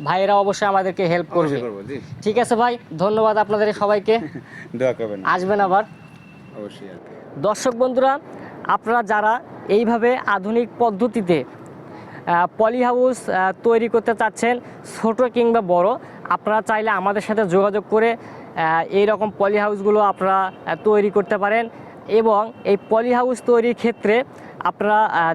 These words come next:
Speaker 1: যে যে উপকরণগুলো দরকার, আপনারা সব উপকরণগুলো আমাদের কাছে পাবেন। এবং, আহ, সবশেষে আমি আপনাদেরকে বলে রাখি,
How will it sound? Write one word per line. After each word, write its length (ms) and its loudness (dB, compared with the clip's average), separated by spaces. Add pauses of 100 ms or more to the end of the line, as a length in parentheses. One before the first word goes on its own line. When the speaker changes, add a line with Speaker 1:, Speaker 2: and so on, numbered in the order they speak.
Speaker 1:
যে 180 2
যে 120 2
উপকরণগুলো 720 2
দরকার, 460 0 (340)
আপনারা 440 0
সব 360 0
উপকরণগুলো 800 0 (240)
আমাদের 320 -2
কাছে 180 -2
পাবেন। 380 0 (580)
এবং, 460 4
আহ, 140 2
সবশেষে 480 0
আমি 200 0
আপনাদেরকে 320 2
বলে 240 2
রাখি, 360 2